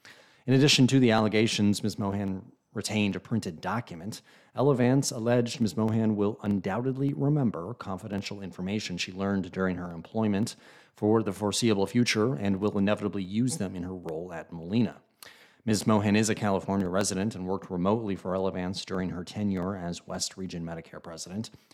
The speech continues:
In its court filings, Molina argued California law does not recognize the inevitable disclosure theory of trade secret disclosure. Molina, headquartered in Long Beach, California, argued that Elevance illegally chose Indiana,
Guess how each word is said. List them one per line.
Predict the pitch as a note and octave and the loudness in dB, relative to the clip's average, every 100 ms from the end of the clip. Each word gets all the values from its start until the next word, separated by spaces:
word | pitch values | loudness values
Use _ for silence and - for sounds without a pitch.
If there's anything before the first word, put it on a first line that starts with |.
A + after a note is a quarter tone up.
| _ _ - | _ _ 0
In | |
its | A#2 - | 2 4
court | C3 C3 | 2 4
filings, | B2 A#2+ B2+ C3 G#2+ | 2 4 6 6 4
Molina | A2 A2+ A2+ | 4 4 4
argued | G#2+ G#2 G#2+ G#2 | 2 2 0 0
California | A2+ G2+ F#2+ A#2+ A#2 G#2 | 0 0 0 0 0 0
law | F#2+ F#2+ | 0 0
does | A2 F#2+ | -2 -2
not | G#2+ G#2 | -2 -2
recognize | A2 B2 G#2+ F2+ D2 - | -2 -2 -2 -4 -6 -14
the | F#2 | -14
inevitable | D#2+ F2 F#2 F2 F2+ | -10 -8 -6 -6 -6
disclosure | F2 - G#2+ G2 F2+ | -6 -4 -2 0 -2
theory | - F#2 F#2 G#2 | -6 -6 -6 -6
of | F2+ | -8
trade | - G2+ F#2 | -6 -4 -4
secret | - G2 F#2 | -6 -6 -12
disclosure. | - - A#2+ A#2 G2 A#2+ - - _ _ | -8 -2 2 4 4 -2 -6 -20 _ _
Molina, | A#2 A#2 A2+ A2+ C3 - | 2 6 6 4 -2 -8
headquartered | G2+ - G2+ F#2+ | -10 -4 -4 -2
in | F2 | -4
Long | F2+ A2 G#2+ | 0 2 2
Beach, | F2+ - | 0 -8
California, | - D#2 - E2+ D#2 A2 A#2+ - - _ - | -10 -12 -14 -16 -10 -10 -10 -14 -20 _ 0
argued | B2 A#2 A2+ A#2 | 2 4 2 2
that | G#2+ | 0
Elevance | A#2+ A2+ A2 A2 | 0 2 0 0
illegally | - A#2+ B2 A2 G#2+ G2+ | -4 -4 -4 -6 -8 -8
chose | - G2 G2 - | -4 -4 -4 -6
Indiana, | F2+ E2+ F#2 A#2+ G2 | -10 -8 -2 0 0